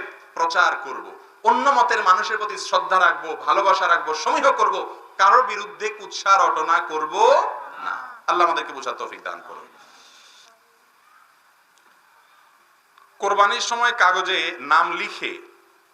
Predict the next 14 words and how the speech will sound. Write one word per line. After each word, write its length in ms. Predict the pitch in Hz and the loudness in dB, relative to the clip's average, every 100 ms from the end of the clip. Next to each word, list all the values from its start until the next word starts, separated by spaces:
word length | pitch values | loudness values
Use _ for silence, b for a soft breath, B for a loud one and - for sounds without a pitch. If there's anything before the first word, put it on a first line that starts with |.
| _ - | _ -8
পশু 240 | 185 247 | -6 -4
জবাই 360 | 190 180 190 196 165 | -2 2 2 0 -6
কতটুকু 360 | - 175 202 | -10 -12 -12
শরীয়ত 360 | - 143 123 117 | -10 -8 -8 -8
সম্মত? 380 | 127 101 90 - b b b b | -14 -14 -20 -20 b b b b
দেখুন, 420 | 180 185 240 - - | -8 -6 -6 -8 -4
কোরবানির 380 | 208 190 208 - | -2 0 -2 -4
পশু 200 | 208 214 | -10 -8
জবাই 220 | 165 180 | -8 -6
করার 280 | 175 165 156 | -6 -8 -10
পর 300 | - 131 131 - - - _ _ _ _ _ | -12 -8 -8 -10 -18 -20 _ _ _ _ _
এটা 200 | 180 196 | -2 0
বলা 220 | 180 185 | 2 0
সুন্নাত 380 | 180 180 180 | -2 -6 -6